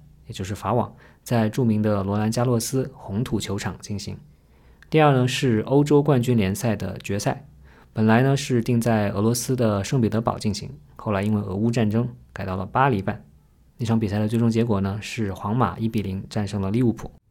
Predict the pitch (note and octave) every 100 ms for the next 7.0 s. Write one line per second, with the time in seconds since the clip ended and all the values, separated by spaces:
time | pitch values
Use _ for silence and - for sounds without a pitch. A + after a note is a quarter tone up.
0 | _ D#3+ F3 E3+ B2 B2 C3 C3 B2 C3+
1 | F2+ - G#2 F2+ - - F2+ A2+ A2+ G#2+
2 | G2 F#2+ F#2+ G#2 B2+ G2 G2 G2 G2 F#2+
3 | G#2 - - - - - - C#3 C#3 C#3
4 | C#3+ D3 A#2+ D3 B2 G2 F#2+ A#2 G#2 G#2
5 | C3+ D3+ D3 A2 F#2+ - G2+ B2 G#2+ G2
6 | F#2+ G2+ A2+ G#2 G2+ A#2+ B2 D3 D#3